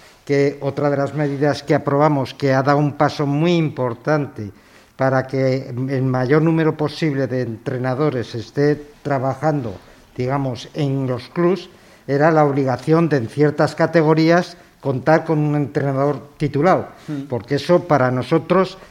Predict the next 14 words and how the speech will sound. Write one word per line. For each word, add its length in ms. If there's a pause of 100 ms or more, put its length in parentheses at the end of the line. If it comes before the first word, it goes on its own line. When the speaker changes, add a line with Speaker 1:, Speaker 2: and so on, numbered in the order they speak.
Speaker 1:
significa 720
una 240
mejoría 500
del 140
fútbol 420 (220)
y 80
sobre 320
todo 260
mejoría 480
del 100
fútbol 400
en 140
la 140
base, 400